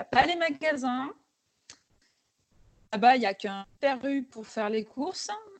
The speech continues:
Je crois qu'il y a un but pour acheter des meubles. Après, il y a les petits magasins chinois aussi pour dépanner, mais c'est tout. Donc là, c'est-à-dire que si tu as besoin de quelque chose, il faut que tu fasses trois heures de route pour aller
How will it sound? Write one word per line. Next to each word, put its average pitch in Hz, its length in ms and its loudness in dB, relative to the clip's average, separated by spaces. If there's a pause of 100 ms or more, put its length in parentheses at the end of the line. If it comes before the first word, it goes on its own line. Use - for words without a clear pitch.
(140)
Je - 120 -6
crois 262 220 4
qu'il 233 180 2
y 208 60 8
a 196 60 4
un 208 100 0
but 240 520 -2
pour 226 140 2
acheter 220 200 0
des 202 100 0
meubles. 240 340 4 (540)
Après, 214 200 6
il 254 40 8
y - 20 8
a 196 40 8
les 202 80 8
petits 262 180 2
magasins 247 400 6
chinois 247 420 2
aussi 240 220 -2
pour 214 200 0
dépanner, 214 420 6
mais 240 80 8
c'est 311 140 2
tout. 247 220 -2 (320)
Donc 214 200 0
là, 262 100 6
c'est-à-dire 226 320 4
que 208 80 -2
si 277 160 -2
tu 330 60 6
as 311 60 8
besoin 262 200 6
de 247 60 6
quelque 208 180 2
chose, 285 240 4
il 226 80 -4
faut 226 80 -2
que - 40 -4
tu - 120 -4
fasses - 240 2
trois 247 260 6
heures 240 80 6
de 226 80 4
route 294 280 0 (400)
pour 233 160 2
aller 240 240 8